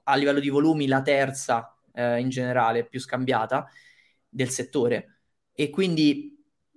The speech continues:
se tanti hanno cominciato a convertire, dove le scambi? Su Binance non le puoi cambiare per altre stable perché c'è solo B U S D ormai.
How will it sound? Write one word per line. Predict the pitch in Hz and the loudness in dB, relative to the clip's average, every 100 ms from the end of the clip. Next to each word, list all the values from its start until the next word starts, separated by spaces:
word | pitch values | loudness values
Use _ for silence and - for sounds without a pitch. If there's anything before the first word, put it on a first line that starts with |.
| - | -12
se | - 170 - | -6 -4 4
tanti | 190 175 139 | 4 6 2
hanno | 156 160 | 0 2
cominciato | 156 160 165 151 | -2 -2 -4 -4
a | |
convertire, | - 156 156 151 196 180 131 135 | -4 -2 -2 -2 -2 0 -2 -4
dove | 151 156 | -2 0
le | 147 | 0
scambi? | 143 139 120 120 120 | -2 -2 -2 -4 -8
Su | - 156 | -8 0
Binance | 185 240 226 - | 2 2 0 -2
non | 160 156 | -2 0
le | |
puoi | 151 151 | 2 2
cambiare | 147 147 143 | 0 2 2
per | 139 135 | 2 0
altre | 135 131 | -2 -4
stable | 131 135 123 120 | -6 -6 -4 -4
perché | 120 127 - 131 | -6 -8 -6 -6
c'è | - | -6
solo | 139 151 147 | -10 -6 -6
B | 143 | -2
U | 143 | -2
S | 139 135 | -2 -4
D | 123 | -6
ormai. | 117 113 98 | -6 -8 -10